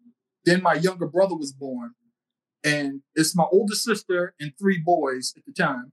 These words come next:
So I was the middle boy. But then, you know, my father's like, "Oh, yeah, his, you have another brother." So, all right,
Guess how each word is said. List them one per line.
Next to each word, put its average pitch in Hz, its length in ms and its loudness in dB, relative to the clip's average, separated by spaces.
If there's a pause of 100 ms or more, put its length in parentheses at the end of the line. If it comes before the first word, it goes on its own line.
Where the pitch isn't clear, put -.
So - 180 2
I 170 40 6
was 175 200 2
the 165 100 -6
middle 170 220 0
boy. 165 280 2 (1000)
But 156 180 0
then, 202 300 4
you 196 100 -2
know, 175 240 2
my 170 100 0 (100)
father's 170 400 -4
like, 165 300 0
"Oh, 160 200 -10
yeah, 156 340 -6
his, 175 260 -8 (100)
you - 80 -20
have 175 160 0
another 170 340 -14
brother." 135 300 -10 (500)
So, 156 440 2 (920)
all 208 80 4
right, 202 180 2